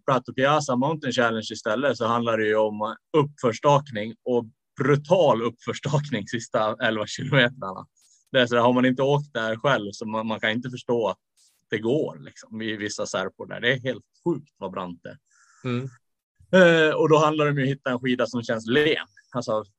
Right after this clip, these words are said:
Speaker 1: kanske inte den snabbaste skidan, utan den skidan som känns lenast. Och det vi märker när vi är uppe och testar där, redan direkt efter tävlingen på lördag, men framförallt, ja, den här tidiga morgontestet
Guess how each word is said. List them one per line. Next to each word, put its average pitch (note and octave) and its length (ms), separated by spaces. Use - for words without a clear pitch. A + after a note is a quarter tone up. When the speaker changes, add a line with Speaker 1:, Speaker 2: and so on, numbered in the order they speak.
Speaker 1:
kanske B2+ 240
inte A#2 200
den D#3+ 120
snabbaste D3 540
skidan, G#2 320
utan A#2 160
den C#3+ 140
skidan A#2 300
som A2+ 140
känns A#2+ 520
lenast. B2 720
Och - 100
det B2 100
vi A#2+ 100
märker C#3+ 380
när A#2 120
vi A#2 120
är A#2 40
uppe A#2 200
och A2+ 80
testar A2+ 420
där, A2 300
redan B2+ 300
direkt C3+ 320
efter A#2 200
tävlingen A2+ 420
på A#2 80
lördag, B2 320
men G#2 100
framförallt, A2+ 480
ja, A#2 140
den G#2 160
här G2+ 80
tidiga G#2+ 400
morgontestet G#2+ 600